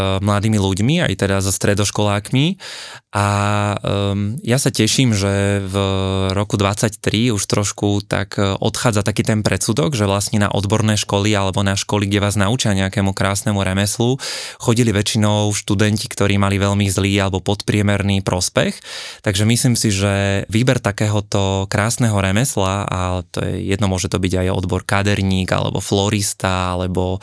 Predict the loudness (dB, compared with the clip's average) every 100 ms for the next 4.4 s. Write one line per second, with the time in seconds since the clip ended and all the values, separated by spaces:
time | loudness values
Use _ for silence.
0 | -8 -12 -16 -10 0 2 2 2 0 0
1 | 0 0 0 0 -2 -2 -2 0 0 0
2 | 0 -2 -2 -2 -2 -2 0 0 0 0
3 | 2 2 0 0 0 0 0 0 0 0
4 | 0 0 -2 -4